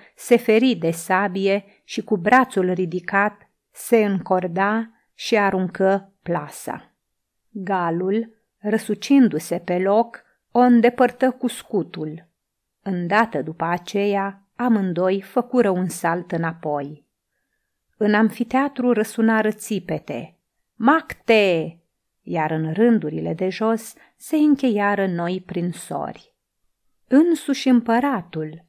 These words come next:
care până acum discutase cu Rubria, Vestala, și nu prea dădea atenție spectacolului, întoarse capul spre arenă.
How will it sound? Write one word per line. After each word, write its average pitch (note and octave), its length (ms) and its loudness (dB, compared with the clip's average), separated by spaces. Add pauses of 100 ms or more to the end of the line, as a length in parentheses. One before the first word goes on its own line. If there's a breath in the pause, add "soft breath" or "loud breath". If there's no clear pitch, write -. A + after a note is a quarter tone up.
(120)
care E3+ 260 -2
până F#3 260 -4
acum F#3 480 2
discutase F3 840 -4
cu - 160 -10
Rubria, G3 760 -2
Vestala, F#3 800 -6 (280 soft breath)
și - 280 -10
nu G3+ 100 4
prea F3 260 0
dădea E3+ 340 2
atenție E3+ 560 -6
spectacolului, G3+ 1120 -4 (260 soft breath)
întoarse C4+ 600 2
capul F#3 480 -2
spre F3+ 300 -4
arenă. D#3+ 760 -4